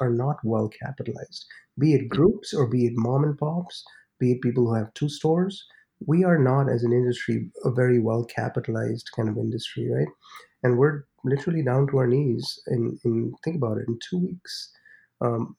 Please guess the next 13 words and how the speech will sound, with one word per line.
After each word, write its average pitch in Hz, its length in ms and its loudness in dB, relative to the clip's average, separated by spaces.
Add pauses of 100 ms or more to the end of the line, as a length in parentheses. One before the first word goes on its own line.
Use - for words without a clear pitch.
(120)
so - 180 0
I 139 80 4
think, 175 300 0 (380)
yeah, 147 220 4
it's 120 180 -2
super 175 380 -4
critical 123 560 0
to 113 100 -6
work 131 360 -2
with 127 120 4
your 117 120 2
vendors, 120 600 0
and 123 220 4